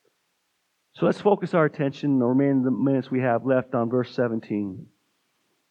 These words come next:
"I will remember their sins and lawless deeds no more." We are totally forgiven. Forgiveness is one of the pillars of the new covenant. Some,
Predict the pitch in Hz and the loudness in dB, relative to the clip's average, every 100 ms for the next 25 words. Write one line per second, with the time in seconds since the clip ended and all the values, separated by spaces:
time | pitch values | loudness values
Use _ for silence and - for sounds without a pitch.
0 | _ _ _ _ - 156 165 151 151 143 | _ _ _ _ -4 0 2 4 4 6
1 | 135 127 - 131 127 139 147 131 123 120 | 4 2 -2 -2 0 2 0 0 0 0
2 | - 117 127 127 123 - 135 123 107 104 | -4 -2 0 0 -4 -6 -2 0 -2 -4
3 | - 110 107 117 113 107 104 - 110 110 | -6 -4 -2 -2 0 0 -2 -8 -6 -4
4 | 101 95 - - _ _ _ _ _ - | -4 -8 -14 -20 _ _ _ _ _ -12
5 | 101 110 101 92 85 - _ _ _ _ | -4 -2 -2 -6 -12 -20 _ _ _ _
6 | _ _ _ _ _ _ _ _ _ - | _ _ _ _ _ _ _ _ _ 0
7 | 151 135 - 175 160 143 - 120 95 80 | 0 0 0 2 4 2 -2 -6 -6 -8
8 | 78 143 - _ _ _ _ _ _ _ | -12 -20 -20 _ _ _ _ _ _ _
9 | - 156 202 220 196 175 185 170 143 - | -2 2 2 2 2 4 4 4 0 -2
10 | 220 226 175 127 120 - 147 139 143 160 | 2 4 6 4 0 -2 -2 0 0 0
11 | - 147 117 90 - 214 208 | 0 0 0 -6 0 2 2